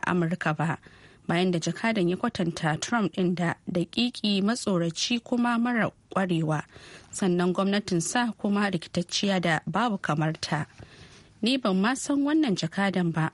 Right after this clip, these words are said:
abin da Trump ya faɗa kenan game da jakada Kim da Roge. Ya ƙara da cewa, "To amma ba a, amma to ba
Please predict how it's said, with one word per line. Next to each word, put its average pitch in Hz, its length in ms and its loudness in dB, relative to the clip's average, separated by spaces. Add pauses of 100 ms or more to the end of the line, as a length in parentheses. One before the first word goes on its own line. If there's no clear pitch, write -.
abin 180 320 0
da 175 220 0
Trump 202 300 0
ya 175 80 0
faɗa - 380 -2
kenan 170 380 0
game 170 240 0
da 170 160 0
jakada 185 720 -2
Kim 240 260 -2
da 147 140 -2
Roge. 156 320 -2 (480)
Ya 226 160 0
ƙara 320 340 0
da 185 120 0
cewa, 170 520 0
"To - 180 -4
amma 180 340 2
ba 185 200 0
a, 170 180 0 (220)
amma 202 400 0
to 190 220 0
ba 196 180 2